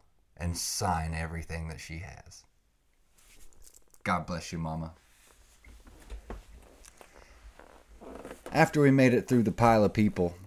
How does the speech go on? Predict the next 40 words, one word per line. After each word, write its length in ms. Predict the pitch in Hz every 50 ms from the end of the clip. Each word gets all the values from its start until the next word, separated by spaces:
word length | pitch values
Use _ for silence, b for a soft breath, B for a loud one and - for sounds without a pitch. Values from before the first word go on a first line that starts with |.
| - -
jumping 340 | 90 104 101 95 - 101 95
up 140 | 92 -
and 100 | 95 92
down, 240 | 87 98 98 98 92
taking 300 | - 101 95 - 87 82
pictures, 560 | - - 101 90 - - - 95 92 85 -
and, 120 | 95 - - -
oh, 380 | - 95 104 98 95 87 - - -
dude, 340 | - 110 101 95 87 82 80
there 140 | 101 101 101
was 180 | 92 85 80
one 200 | 85 95 101 101
guy 260 | 98 90 92 87 85 85
with 180 | 85 85 -
a 80 | 85 82
Happy 400 | 90 98 101 101 98 - 92 85
Dad 320 | - 90 82 80 80 80
shirt. 380 | - - 90 82 80 80 - - _ b b b b b b b b b b b b
God 220 | b 95 98 95 -
bless 300 | 110 104 98 90 - -
you 100 | 104 92
too, 220 | - - 104 95
buddy. 400 | 82 92 92 87 87 87 85 - b b b b b b b b b b b b b b -
He 140 | - 104 104
had 200 | 104 101 92 92
a 60 | 95
pair 300 | - - 110 107 101 98
of 140 | 92 87 87
Lowen, 680 | 90 101 104 107 107 104 107 107 104 101 101 90 -
or 300 | - 90 95 90 85 85 - - - -
Lo-, 340 | 73 76 78 76 76 71 - - - - - -
good 200 | - - - 80
Lord. 540 | - 76 76 78 82 82 78 73 73 73 73 _ _ _ _ -
I 200 | - - 87 98
think 380 | 92 - - 117 120 117 - -
I 200 | 123 120 117 113
have, 560 | 110 113 107 104 104 101 101 98 95 - - b b b b b b b
like, 160 | 82 85 -
midlife 680 | 87 95 104 110 104 90 98 98 95 95 92 - - - - - 87
dyslexia. 960 | 87 101 90 - - 85 82 90 85 80 - - - 82 78 71 62 - -